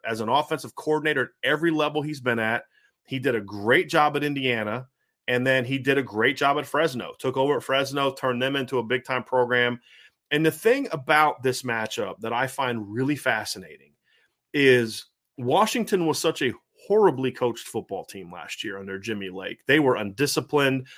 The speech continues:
The coaches had no discipline. You got coaches striking players. Uh,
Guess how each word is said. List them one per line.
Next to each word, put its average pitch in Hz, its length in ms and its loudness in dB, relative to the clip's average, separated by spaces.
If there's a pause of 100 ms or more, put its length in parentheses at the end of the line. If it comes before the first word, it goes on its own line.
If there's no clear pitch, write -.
(160)
The - 100 -8
coaches 165 440 4
had 139 200 4
no 139 120 2
discipline. 135 460 0
You 180 60 0
got 160 160 0
coaches 151 400 2
striking 123 500 0
players. 135 600 0 (440)
Uh, 50 140 -6